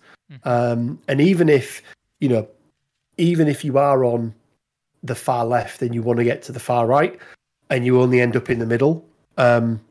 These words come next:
Speaker 1: That's fine.
Speaker 2: you can actually still in-, interact again as well, 'cause you can,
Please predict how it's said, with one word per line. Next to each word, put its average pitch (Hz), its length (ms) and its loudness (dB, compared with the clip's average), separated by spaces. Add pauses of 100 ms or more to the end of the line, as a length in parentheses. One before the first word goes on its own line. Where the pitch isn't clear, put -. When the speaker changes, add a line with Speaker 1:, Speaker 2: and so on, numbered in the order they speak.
(120)
Speaker 1:
That's 190 200 -8
fine. 202 220 -2
Speaker 2:
you 165 60 0
can 180 120 2
actually 214 220 -2
still 156 280 2
in-, 156 120 4
interact 160 580 0
again 127 360 0
as 120 120 -2
well, 123 180 2
'cause 123 220 -6
you 120 80 -2
can, 117 280 -4